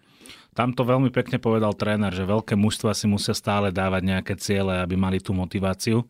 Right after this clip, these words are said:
Tak to sa asi ukázalo v tomto zápase. Ja musím povedať, že pokiaľ sa budeme rozprávať o zápase s Islandom najprv, že ja som to aj v prenose povedal, že keď si nájdete v slovníku výraz ľavý medzipriestor, tak <laughs> že v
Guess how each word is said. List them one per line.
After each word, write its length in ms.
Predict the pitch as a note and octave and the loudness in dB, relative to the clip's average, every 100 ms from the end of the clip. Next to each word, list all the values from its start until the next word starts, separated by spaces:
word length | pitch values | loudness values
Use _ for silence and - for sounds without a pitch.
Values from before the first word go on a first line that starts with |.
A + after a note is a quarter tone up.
| _ - - - - | _ -20 -20 -20 -14
Tak 120 | - G#2 | -10 -2
to 140 | A2+ | 0
sa 180 | - G#2 | 2 0
asi 140 | G#2 | 2
ukázalo 400 | G#2 F#2 G#2 G#2 | 0 0 0 0
v 100 | G2+ | -2
tomto 220 | G#2+ G2 | -2 0
zápase. 480 | G#2+ G2+ G#2+ - B2+ - - - - _ | 0 0 -2 0 -2 -4 -20 -20 -20 _
Ja 80 | G#2+ | 0
musím 260 | E3+ G#3+ | 2 2
povedať, 400 | B2+ G2+ A2 B2+ A2 | 2 2 2 2 0
že 180 | A2 G#2+ G#2 F#2+ _ _ _ _ _ _ | 2 2 2 0 _ _ _ _ _ _
pokiaľ 260 | - - C#3 | -4 0 0
sa 140 | C3 | 0
budeme 240 | A#2+ C#3 A#2+ | 0 2 2
rozprávať 400 | A#2 - B2 A2+ | 0 0 0 0
o 100 | G#2+ | 0
zápase 300 | G#2+ A#2 A2+ | -2 -2 -2
s 80 | G2 | -2
Islandom 380 | F#2+ A2+ G#2+ G#2+ | 0 2 4 4
najprv, 560 | G#2+ G#2 A2+ A#2 B2+ - _ _ _ _ _ | 2 2 2 4 2 -4 _ _ _ _ _
že 560 | - A#2 A#2 A2 G#2+ A2 - - - | -4 0 2 2 0 -4 -8 -20 -6
ja 100 | A#2 | -2
som 140 | A2 | 0
to 80 | A#2+ | 2
aj 80 | A2 | 0
v 100 | - | 0
prenose 380 | A#2+ B2 A#2+ G#2+ | 2 4 2 0
povedal, 480 | G#2 G2 F#2+ F#2+ F#2+ | 0 0 -2 -2 0
že 160 | G2 G2 G2+ - | 0 0 -4 -6
keď 120 | - A2+ | -4 -2
si 100 | A#2+ | 2
nájdete 460 | A2+ B2 C#3+ C3+ A#2 | 4 4 2 0 -2
v 80 | |
slovníku 640 | - A2+ B2 A#2+ A#2+ B2 A#2 | 2 2 6 4 4 4 4
výraz 400 | G#2+ A2 A2 G#2 | 4 4 2 2
ľavý 240 | G#2+ A2+ | 0 2
medzipriestor, 720 | G#2+ G2+ G#2+ A2+ A2 - A#2+ A#2 | 2 0 -2 0 0 0 -2 0
tak 300 | G#2+ G2+ - G#2 G#2+ - | -2 -4 -8 -10 -8 -4
<laughs> 340 | - C3 A#2+ | 2 2 2
že 240 | A2+ | 0
v 20 | A2+ | 0